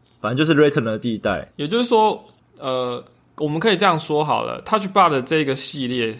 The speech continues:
Speaker 2: 现在是走到了第二个世代了。Touch Bar 的第一个世代就是我们讨-，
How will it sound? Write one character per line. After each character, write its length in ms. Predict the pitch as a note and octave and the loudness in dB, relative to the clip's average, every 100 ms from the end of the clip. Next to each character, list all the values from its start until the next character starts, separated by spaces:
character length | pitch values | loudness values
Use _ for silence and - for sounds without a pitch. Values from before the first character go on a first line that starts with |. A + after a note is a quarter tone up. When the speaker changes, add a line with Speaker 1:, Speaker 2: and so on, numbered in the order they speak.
| - _ _ | -16 _ _
Speaker 2:
现 240 | - F3 | -4 0
在 160 | D#3+ D#3 | 4 4
是 80 | D#3+ | 2
走 160 | A#2 | 2
到 120 | B2 C3 | 4 2
了 80 | |
第 220 | A#2 D3 C3 | 2 -2 0
二 100 | B2 | 0
个 120 | A2+ | -2
世 200 | - A#2+ | -6 -6
代 220 | G#2+ F2+ | -6 -8
了。 100 | G#2 | -6
Touch 220 | - G#3 | -2 0
Bar 200 | F#3 F3 | 4 4
的 60 | C#3 | 2
第 220 | D3+ D#3+ | 0 -4
一 40 | |
个 120 | C#3 A#2+ | -2 -6
世 240 | - C3 | -6 -4
代 220 | B2+ A2+ | 0 0
就 100 | A#2 | 0
是 160 | B2 B2+ | -4 -4
我 80 | A2 | -4
们 220 | G#2 G#2+ | -6 -10
讨-， 160 | - | -10